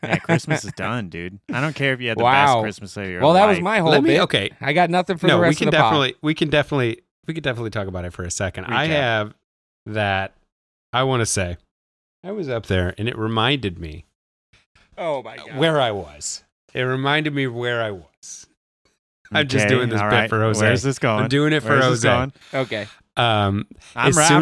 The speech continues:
Speaker 1: I'm
Speaker 3: as I
Speaker 1: ready.
Speaker 3: got, as soon as I got to my, my mother and stepdad's house, I was there not even an hour. There's a bang on the door.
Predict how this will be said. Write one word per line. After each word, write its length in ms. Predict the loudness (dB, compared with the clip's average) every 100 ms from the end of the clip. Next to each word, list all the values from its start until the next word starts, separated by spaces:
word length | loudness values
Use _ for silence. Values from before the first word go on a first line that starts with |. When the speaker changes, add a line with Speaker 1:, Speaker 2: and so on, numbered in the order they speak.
| 6
Speaker 1:
I'm 0 |
Speaker 3:
as 120 | 4
I 60 | 4
Speaker 1:
ready. 100 | 2
Speaker 3:
got, 360 | 2 2 -2 -8 -20 _ -4
as 160 | -2 0
soon 360 | 2 2 4
as 120 | 2
I 200 | 2 2
got 440 | 2 0 0 -2 -10 _ -10
to 180 | -2 0
my, 600 | 2 2 2 2 0 -2 -12 _ _ _ _ _ _ -8
my 240 | -4 -2
mother 460 | 0 0 2 0 -2
and 100 | -4
stepdad's 500 | -4 -4 -4 -6 -6
house, 440 | -12 -14 -20 -20 _ _ _ _ _ -20 -20 _ _ _ _ -20 -20 -20 -8
I 60 | -4
was 100 | 0
there 160 | 0
not 220 | -2 -2 -2
even 180 | -2
an 80 | -2
hour. 360 | -4 -6 -10 -18 -20 -20 -20 -20 -6
There's 140 | -4
a 40 | -4
bang 300 | -2 -4 -4
on 80 | -6
the 60 |
door. 280 | -8 -12 -16